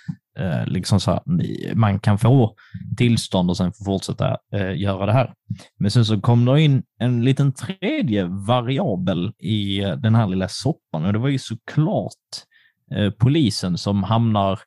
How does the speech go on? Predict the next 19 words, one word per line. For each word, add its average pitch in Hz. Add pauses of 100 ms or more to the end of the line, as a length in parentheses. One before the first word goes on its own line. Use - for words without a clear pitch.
(540)
eh, 95 (680)
mitt 131
emellan. 135 (460)
Och 120
det 139
är 135
ju 123
klart, - (380)
alltså 131
att 135
om 135
de 135
är 139
där 139
för 107
att 107
liksom 110
skydda 139
själva 98